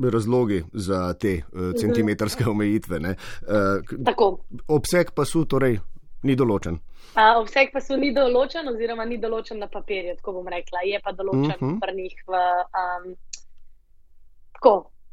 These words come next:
Speaker 2: nenapisano pravilo.
Speaker 1: Eh, kako torej veste, da obstaja?
Speaker 2: A,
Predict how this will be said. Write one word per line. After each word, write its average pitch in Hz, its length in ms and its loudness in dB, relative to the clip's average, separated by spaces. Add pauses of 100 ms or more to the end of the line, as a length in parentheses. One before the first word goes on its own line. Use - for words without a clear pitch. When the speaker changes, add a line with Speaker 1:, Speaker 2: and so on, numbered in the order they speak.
(160)
Speaker 2:
nenapisano 220 720 -4
pravilo. 170 500 -8
Speaker 1:
Eh, 117 260 2
kako 110 280 -2
torej 123 260 2
veste, 113 360 0
da 143 80 0
obstaja? 147 480 -2 (1000)
Speaker 2:
A, 220 160 6